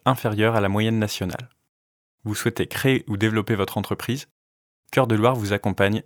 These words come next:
et vous conseille à chaque étape. Retrouvez tous les services en ligne sur cœur de loire point F R. Pour suivre toute l'actualité de Cœur de Loire, abonnez-vous à la page Facebook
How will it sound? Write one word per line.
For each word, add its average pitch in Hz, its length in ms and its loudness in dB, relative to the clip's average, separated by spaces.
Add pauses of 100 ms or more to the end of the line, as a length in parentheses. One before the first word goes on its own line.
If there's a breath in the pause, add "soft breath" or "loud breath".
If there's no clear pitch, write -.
et 104 80 0
vous 92 80 -6
conseille 117 420 -2
à 120 80 -8
chaque - 240 -2
étape. - 340 -8 (560)
Retrouvez 104 380 -2
tous - 180 -6
les 156 120 2
services 110 340 -2
en 104 80 0
ligne 104 320 0
sur - 240 -10 (120)
cœur 143 200 2
de 123 60 4
loire 107 240 4
point 98 200 -2
F - 120 -8
R. 127 180 0 (600)
Pour 113 140 -4
suivre 98 280 -2
toute - 220 -8
l'actualité 131 500 -2
de 101 80 0
Cœur 127 180 0
de 117 80 0
Loire, 104 380 0 (500)
abonnez-vous 127 400 2
à 104 40 4
la 87 100 2
page - 260 -4
Facebook 107 560 -6